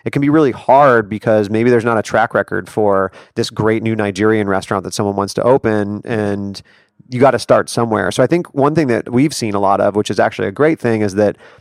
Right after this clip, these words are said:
cities that have a lower cost of living are starting to attract a lot of this talent of people who wanna try something and know that they can do it in a market that costs less and they can have a better quality of life doing it. So, I mean, you can look across the country right now, Pittsburgh,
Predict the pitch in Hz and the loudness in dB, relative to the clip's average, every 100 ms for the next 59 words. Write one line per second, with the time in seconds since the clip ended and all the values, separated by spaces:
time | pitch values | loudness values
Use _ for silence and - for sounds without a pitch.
0 | _ - - 165 170 139 110 117 113 110 | _ -12 -2 0 2 0 2 2 2 2
1 | 104 113 127 - 107 101 101 98 127 110 | 4 4 2 2 -2 0 -4 0 2 2
2 | 101 98 - 110 - 123 135 123 107 - | -2 -4 -4 -4 0 2 2 0 -4 0
3 | 120 120 110 104 110 101 92 - _ - | 0 0 2 4 4 2 -2 -6 _ -6
4 | 127 135 123 101 - - - _ 123 - | 0 2 2 0 -4 -12 -20 _ -4 0
5 | 151 135 117 107 123 120 - 107 123 - | 0 2 2 4 2 2 0 0 2 0
6 | 131 135 147 139 117 110 120 127 120 113 | -2 0 0 0 -2 2 2 2 0 -2
7 | 104 95 123 117 104 104 107 - 120 85 | -2 2 4 2 0 0 -2 -2 -6 -6
8 | - 98 110 - 127 135 - - 120 104 | -4 0 0 0 0 0 -4 -8 -6 -4
9 | 101 - _ _ 120 120 120 107 117 113 | -8 -12 _ _ -2 0 0 0 0 0
10 | - 117 107 104 95 104 101 104 107 131 | 2 2 2 0 0 -2 -2 -2 -2 0
11 | 147 - 120 113 120 131 151 135 - - | -2 0 2 2 0 -2 -2 -2 -4 -2
12 | 120 110 - 127 131 120 101 101 95 92 | 0 0 -4 -4 0 2 2 0 -4 -6
13 | - _ _ _ - 135 - 104 92 | -12 _ _ _ -2 -2 -2 -4 -4